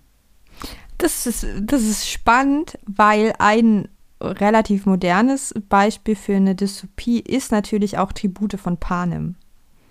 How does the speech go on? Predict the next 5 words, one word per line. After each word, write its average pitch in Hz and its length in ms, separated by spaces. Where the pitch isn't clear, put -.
die 185 120
Reihe 165 380
von 180 340
Suzanne 175 400
Collins, 240 640